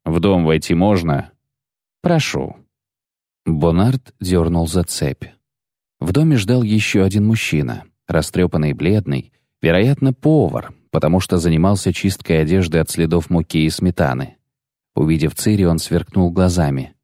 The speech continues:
и подошёл. Это не был повар. Она узнала его, помнила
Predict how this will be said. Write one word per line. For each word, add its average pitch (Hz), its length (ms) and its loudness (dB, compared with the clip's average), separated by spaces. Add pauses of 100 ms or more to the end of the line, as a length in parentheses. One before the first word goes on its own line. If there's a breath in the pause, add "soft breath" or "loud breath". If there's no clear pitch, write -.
(220)
и 123 100 -2
подошёл. - 720 -2 (840)
Это 127 440 0
не 85 340 2
был 82 200 0
повар. 71 600 -4 (560)
Она 76 320 0
узнала 90 400 2
его, 65 340 -4 (260)
помнила 107 480 0